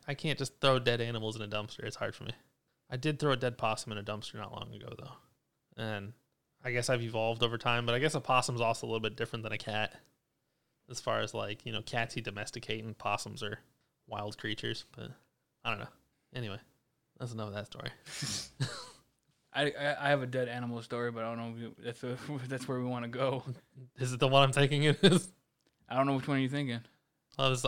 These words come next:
Speaker 1: I only have one other dead animal story that would involve you.
Speaker 2: Oh, no, no, n-, not, not the other one that involves you as well. I have a separate.
Speaker 1: Oh, okay.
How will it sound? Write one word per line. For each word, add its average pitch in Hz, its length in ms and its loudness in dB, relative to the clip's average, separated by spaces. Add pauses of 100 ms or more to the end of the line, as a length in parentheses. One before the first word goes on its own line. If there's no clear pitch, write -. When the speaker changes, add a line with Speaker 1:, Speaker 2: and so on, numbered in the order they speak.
Speaker 1:
I 143 60 8
only 139 220 6
have 131 180 6
one 127 160 4
other 123 180 4
dead 117 220 4
animal 117 260 2
story 117 360 0 (180)
that 117 100 0
would 117 120 0
involve 113 340 2
you. 110 200 -2 (400)
Speaker 2:
Oh, 202 120 6
no, 226 100 10
no, 175 140 10
n-, 160 400 2
not, 170 260 6
not 175 340 6
the 175 200 8
other 170 180 8
one 160 120 6
that 151 80 8
involves 143 460 10
you 139 160 4
as 127 80 0
well. 135 140 4
I 131 200 8
have 143 120 8
a 127 60 -2
separate. 127 560 6
Speaker 1:
Oh, 131 60 -8
okay. 113 260 -10